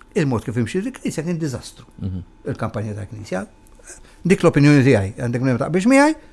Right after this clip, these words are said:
Speaker 1: imma dik l-opinjoni tiegħi. Vuol dire, l-istess ma qisitx.
Speaker 2: Mhm.
Speaker 1: Issa kemm kienet qed titkellem mill-lat morali, u m'hemmx dubju li kienet qed titkellem mill-lat morali, eh, tal-Knisja, però trid tqis l-effett politiku
Speaker 2: Ok,
Speaker 1: wkoll.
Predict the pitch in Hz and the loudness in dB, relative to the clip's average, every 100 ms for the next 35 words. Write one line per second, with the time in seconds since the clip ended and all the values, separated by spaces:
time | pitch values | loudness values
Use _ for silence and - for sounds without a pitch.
0 | - _ - - 190 180 165 113 101 98 | -20 _ -6 -2 2 2 2 -2 -2 -4
1 | 90 - 123 170 - 202 190 170 - - | -4 -8 -8 -4 0 4 4 2 -2 -20
2 | - _ - 220 - 208 - 170 202 190 | -20 _ 2 2 4 2 2 0 2 2
3 | - 175 - - - - _ - 104 98 | 2 0 0 -8 -10 -16 _ -6 -4 -4
4 | 78 - 113 - 123 117 90 - _ _ | -8 -4 -2 2 4 2 -2 -12 _ _
5 | - 180 143 123 117 - _ - 127 120 | -2 2 4 2 -2 -14 _ -2 -2 0
6 | 110 - - 117 113 110 110 107 127 123 | -6 -4 0 2 2 0 0 -2 0 0
7 | 101 101 127 110 98 117 104 123 120 107 | 0 0 -2 -2 -2 -2 0 -2 -2 -8
8 | 135 - 151 135 127 131 120 135 113 110 | -10 -4 2 2 2 0 0 2 2 2
9 | 113 - - _ - 113 101 - - 131 | 0 -4 -20 _ 0 0 0 -10 0 0
10 | 127 110 - 226 - - - 285 127 127 | 2 0 0 -2 -4 -14 0 4 6 4
11 | - - _ _ _ - - 247 - - | 0 -20 _ _ _ -16 -2 -2 0 2
12 | 139 180 - _ _ _ _ _ 156 147 | 2 0 -12 _ _ _ _ _ 0 0
13 | - 104 - 107 98 101 98 - 82 | 0 -4 -2 -4 -4 -6 -8 -10 -12